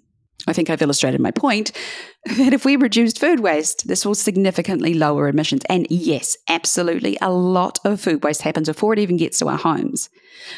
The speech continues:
But about forty percent happens in our homes.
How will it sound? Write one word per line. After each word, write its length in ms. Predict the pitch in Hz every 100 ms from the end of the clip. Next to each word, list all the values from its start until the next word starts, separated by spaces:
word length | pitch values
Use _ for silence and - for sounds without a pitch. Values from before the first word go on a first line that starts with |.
| -
But 60 | -
about 200 | 170 -
forty 380 | - 202 202 -
percent 320 | - - -
happens 360 | - 160 151 - -
in 260 | 143 - -
our 160 | -
homes. 500 | - - - 50 -